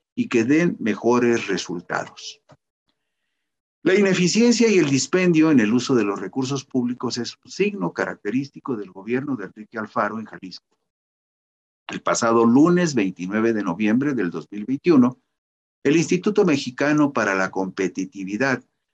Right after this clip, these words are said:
presentó su informe estatal del ejercicio del gasto dos mil veintiuno, que pone en evidencia el dispendio y el desorden en el gasto de la administración de Jalisco.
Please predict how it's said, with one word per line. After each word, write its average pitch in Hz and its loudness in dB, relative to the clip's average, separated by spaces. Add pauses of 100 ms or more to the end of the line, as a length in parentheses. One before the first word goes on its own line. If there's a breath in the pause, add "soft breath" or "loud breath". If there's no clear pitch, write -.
(120)
presentó 156 2
su 170 0
informe 143 4
estatal 139 -2 (180)
del 113 0
ejercicio 120 -2
del 90 -2
gasto 117 -2 (180)
dos 95 -2
mil 104 2
veintiuno, 85 -4 (800)
que 104 2
pone 135 4
en 139 6
evidencia 135 4 (140)
el 175 2
dispendio 113 2
y 107 2
el 85 0
desorden 120 0
en 92 -4
el 85 -6
gasto 110 -4
de 95 -4
la 80 -6
administración 87 -6
de 95 -6
Jalisco. - -10